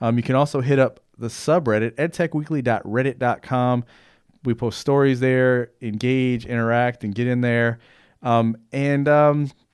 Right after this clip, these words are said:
follow us on Twitter, For Tech Teachers or at Christy M Warren. And, uh, engage with us, interact, and of course, check out edtechweeklyshow dot com for the links to the stories from this week's show,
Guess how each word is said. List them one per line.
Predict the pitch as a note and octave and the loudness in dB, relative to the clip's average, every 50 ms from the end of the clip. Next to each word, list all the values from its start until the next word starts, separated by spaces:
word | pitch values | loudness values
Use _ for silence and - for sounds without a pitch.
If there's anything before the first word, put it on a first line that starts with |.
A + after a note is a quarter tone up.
| - - _ - | -20 -20 _ -20
follow | - - E3+ A#3 C#4+ D#4+ E4 | -2 0 0 0 2 0 -4
us | D#4 - - | -4 -4 -4
on | C4+ C4 A#3 | -4 -4 -4
Twitter, | - - B3+ A3 E3 A#2 G#2+ F#2+ F#2+ - | -2 -2 0 0 0 0 -2 -4 -6 -12
For | _ _ _ D3+ F3 F#3 | _ _ _ -6 -6 -6
Tech | F#3 F#3 - F#3+ F#3 F#3+ - | -6 -4 -4 -4 -4 -4 -8
Teachers | - F#3 F3 - - F3+ F3 E3+ E3+ E3+ E3 - _ _ | -8 -8 -6 -4 -4 -4 -2 -2 -2 -4 -4 -8 _ _
or | - A#2+ A#2 A#2 A2 - | -4 -2 -2 -2 -2 -4
at | D3 D#3 D3 - _ | -6 -6 -6 -8 _
Christy | - - E3 D#3 - - C#3+ C3+ B2+ - | -10 -8 -8 -8 -6 -8 -8 -10 -8 -6
M | C3 C#3 C#3 B2 | -4 -4 -2 -2
Warren. | A#2 A2+ B2 B2+ B2+ B2+ C3 C3 C3 B2 - _ _ _ _ _ _ _ _ _ _ _ _ | -2 -2 0 0 0 0 0 0 -2 -4 -8 _ _ _ _ _ _ _ _ _ _ _ _
And, | A#2+ A#2 A#2 A#2 A2+ A2 | -6 -4 -2 -2 0 0
uh, | A#2 A#2 A#2 A2 F#2+ - _ - | 0 0 0 -2 -4 -6 _ -6
engage | C#3+ D#3 C#3+ D3 D3 D#3 D#3+ D3+ | -6 -4 0 0 0 0 0 -2
with | D3 D3+ C#3+ | -4 -4 -2
us, | D3+ C#3+ C#3+ - - | -2 -4 -4 -6 -6
interact, | B2+ C#3 D3 C3+ B2+ B2+ B2+ B2+ B2+ A#2+ - _ _ - | -4 0 0 2 2 2 2 2 0 -2 -6 _ _ -8
and | A#2 B2 B2+ | -4 -4 -4
of | A#2 - | -6 -6
course, | - F#3 F#3+ E3+ - | -8 -8 -6 -6 -8
check | - - C3+ B2 - | -6 -6 -6 -4 -4
out | B2 A2+ - _ | -6 -6 -6 _
edtechweeklyshow | A#2 A2+ A2+ A#2 - B2 A#2+ - C3 B2+ B2 - B2+ A#2 - C#3 C3+ | -8 -8 -8 -6 -6 -6 -6 -6 -8 -8 -8 -8 -10 -6 -6 -4 -4
dot | C3 C3 B2+ | -4 -4 -6
com | - - B2+ D#3+ D3 G2 F2+ | -6 -8 -8 -8 -8 -10 -12
for | F#2 - G2+ G2 | -12 -12 -10 -8
the | F#2+ | -6
links | F#2+ G2+ A2 A#2 A#2 | -6 -4 -4 -6 -6
to | - A#2 | -8 -14
the | G2+ | -14
stories | G2 - - A2+ A2+ B2 B2+ B2 B2 B2 A#2+ - - _ _ _ - _ _ _ _ | -14 -10 -6 -4 -4 -2 -2 -2 -4 -4 -6 -10 -16 _ _ _ -20 _ _ _ _
from | _ _ A2 G#2+ G#2+ | _ _ -4 -2 -2
this | A2+ B2 A#2+ - | -2 -4 -6 -6
week's | C3 C3 B2 C3+ | -6 -6 -6 -6
show, | - - - B2 B2 B2+ C3+ C#3+ D3 D3+ D3+ | -10 -8 -6 -4 -2 -2 -2 -4 -6 -8 -12